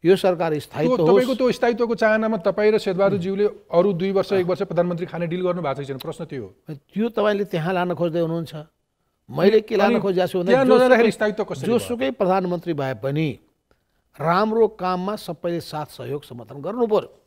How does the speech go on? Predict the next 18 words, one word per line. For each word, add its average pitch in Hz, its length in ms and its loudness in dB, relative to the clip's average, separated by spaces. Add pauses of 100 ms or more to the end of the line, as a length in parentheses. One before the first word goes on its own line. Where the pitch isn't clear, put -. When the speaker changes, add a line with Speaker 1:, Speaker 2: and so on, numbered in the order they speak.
(720)
Speaker 1:
र 185 100 4
प्रचण्डजी 202 520 0
प्रधानमन्त्री 160 560 -4
हुँदाखेरि 147 380 -4
उहाँको 151 280 -4
कार्यकाल 185 600 0 (540)
पूर्ण 254 200 0
रूपमा 226 260 -2
सफल 202 360 -4
होस् 208 240 4
भन्ने 180 300 -6 (220)
चाहना 190 320 6
राख्नु 113 280 -10
पर्यो। - 200 -20 (400)
Speaker 2:
कहिले 190 220 10
लिनुहुन्छ 117 340 4
विश्वासको 107 420 -4
मत 95 140 -8